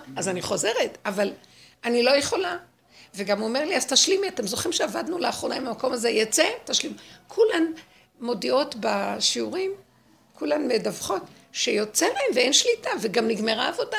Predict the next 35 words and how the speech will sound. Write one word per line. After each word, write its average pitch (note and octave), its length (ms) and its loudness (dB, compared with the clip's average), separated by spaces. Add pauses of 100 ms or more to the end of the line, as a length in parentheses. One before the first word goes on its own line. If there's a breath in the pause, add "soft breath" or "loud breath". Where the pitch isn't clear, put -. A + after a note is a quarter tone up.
ואין C4+ 240 2
שכל - 340 2
של - 160 0
עבודה. F3+ 200 -8
אז G#3+ 140 0
מה A#3+ 140 -2
היה? A#4+ 240 0
איבדו, A#3+ 600 2 (500 loud breath)
אפילו D4+ 420 -2
אין D4+ 160 4
השם. F4+ 220 4 (200)
היא A#3 120 0
אומרת A#3+ 200 -2
לי, - 60 -4
"אין G#4+ 200 2
השם." - 300 2
אמרתי A3+ 300 -8
לה, G#3 100 -2
"זה A3 120 -4
המקום B3+ 300 -6
הכי - 180 -10
נכון." G#3+ 260 -10 (380 loud breath)
גם D4 160 4 (100)
השם G#4+ 300 6
שהיה C4+ 300 4
לנו C#4+ 240 6
במוח B3 380 2
הטבעי, C4 440 0 (460 soft breath)
הוא A3+ 120 -2
השם A3 260 2
דמיוני B3+ 540 0
של - 220 2
המוח, G4+ 280 -2
של - 160 2
העבודה. G3+ 360 -2